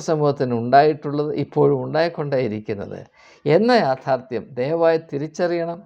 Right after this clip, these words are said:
എന്ന ഉദ്ദേശത്തോടു കൂടെ മാത്രമാണ് ഞാൻ ഇങ്ങനെയുള്ള വിഷയങ്ങൾ കൈകാര്യം ചെയ്യുന്നത്. ഇതിനെപ്പറ്റിയുള്ള നിങ്ങളുടെ പ്രതികരണങ്ങൾ അറിയുവാൻ എനിക്ക് അതീവമായ താല്പര്യമുണ്ട്.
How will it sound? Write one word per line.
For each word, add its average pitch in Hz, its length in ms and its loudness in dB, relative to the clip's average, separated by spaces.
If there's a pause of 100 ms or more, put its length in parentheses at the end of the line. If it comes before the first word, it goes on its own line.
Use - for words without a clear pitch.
(340)
എന്ന 143 220 0
ഉദ്ദേശത്തോടു 156 680 2
കൂടെ 147 300 2
മാത്രമാണ് 156 840 2 (140)
ഞാൻ 135 240 -10
ഇങ്ങനെയുള്ള 123 440 -6
വിഷയങ്ങൾ 135 440 -6
കൈകാര്യം 117 600 -4
ചെയ്യുന്നത്. 139 400 0 (600)
ഇതിനെപ്പറ്റിയുള്ള 147 680 2
നിങ്ങളുടെ 143 560 0 (160)
പ്രതികരണങ്ങൾ 143 600 -2
അറിയുവാൻ 135 380 0
എനിക്ക് 123 260 -6
അതീവമായ 156 640 4
താല്പര്യമുണ്ട്. 139 760 -2